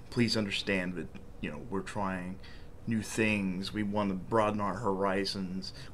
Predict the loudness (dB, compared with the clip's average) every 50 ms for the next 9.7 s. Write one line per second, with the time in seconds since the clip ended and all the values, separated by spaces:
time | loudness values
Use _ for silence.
0 | -4 0 2 2 2 2 2 2 2 2 0 0 -2 -2 0 0 0 0 0 -4
1 | -4 -4 -4 -4 -2 -2 0 0 -2 -2 -2 0 4 4 4 4 2 0 -2 -2
2 | 0 0 2 2 0 0 -2 -4 -6 -8 -8 -8 -8 -8 -2 4 6 6 8 10
3 | 12 12 12 12 10 8 8 8 10 10 8 6 8 8 8 8 8 6 6 4
4 | 2 2 0 0 0 -2 -6 -8 -10 -10 -2 4 6 6 8 8 8 6 6 4
5 | 4 2 4 6 6 6 6 4 2 0 0 0 0 0 0 0 0 -2 -2 -4
6 | -6 -8 -10 -10 -12 -12 -12 -12 -6 -2 2 2 4 4 2 0 -2 -4 -6 -8
7 | -10 -12 -10 -8 -4 4 8 10 10 12 10 8 6 4 2 2 2 2 4 4
8 | 2 2 2 4 6 6 6 4 4 2 2 4 4 4 4 4 2 4 4 4
9 | 6 6 6 6 6 4 4 2 0 0 0 0 -2